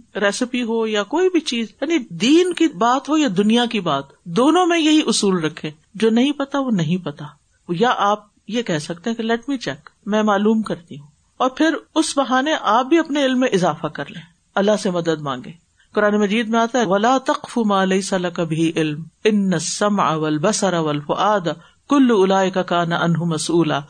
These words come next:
ایسی بات کے پیچھے مت پڑو جس کا تجھے علم نہیں، کیونکہ اس کے متعلق کان، آنکھ، دل سب کی باز پرس ہوگی۔ جو نہیں دیکھا وہ کیوں کہا "میں نے دیکھا"، جو نہیں سنا وہ کیوں کہا "میں نے سنا"۔ یعنی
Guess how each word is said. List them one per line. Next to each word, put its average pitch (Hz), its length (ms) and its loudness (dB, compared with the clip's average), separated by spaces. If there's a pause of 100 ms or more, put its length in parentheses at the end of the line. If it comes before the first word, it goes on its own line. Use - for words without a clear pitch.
(160)
ایسی 220 260 0
بات 262 280 0
کے 262 60 -4
پیچھے 262 260 -2
مت 277 240 -2
پڑو 254 180 4
جس 208 200 -6
کا 214 100 0
تجھے 185 320 0
علم 220 160 2
نہیں، 277 180 2 (140)
کیونکہ 220 260 0
اس 220 140 2
کے 214 100 0
متعلق 190 440 0 (100)
کان، 190 400 2
آنکھ، 180 280 0
دل 208 260 -2
سب 269 260 -2
کی 233 120 -2
باز 185 320 -2
پرس 160 300 -4
ہوگی۔ 143 200 -12 (360)
جو 202 160 2
نہیں 220 240 2
دیکھا 247 280 0
وہ 269 140 2
کیوں 339 200 2
کہا 330 140 2
"میں 294 140 2
نے 269 100 2
دیکھا"، 190 320 0 (200)
جو 226 120 2
نہیں 247 220 2
سنا 285 340 0
وہ 294 60 2
کیوں 349 240 2
کہا 370 120 4
"میں 311 160 2
نے 302 100 2
سنا"۔ 233 300 2 (440)
یعنی 220 340 0